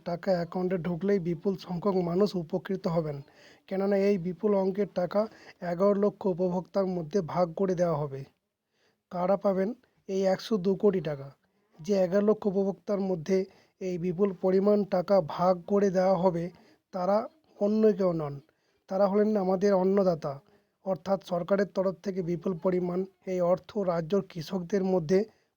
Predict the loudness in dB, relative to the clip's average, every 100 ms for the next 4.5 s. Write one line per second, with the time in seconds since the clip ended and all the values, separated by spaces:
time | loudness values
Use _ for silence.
0 | -12 -2 0 0 -2 0 0 -4 _ _
1 | _ _ -4 0 2 0 0 -2 0 2
2 | 4 2 0 -6 -14 _ _ -10 -10 -10
3 | -8 -8 -6 -6 -2 0 0 0 0 0
4 | 0 -2 -2 0 -2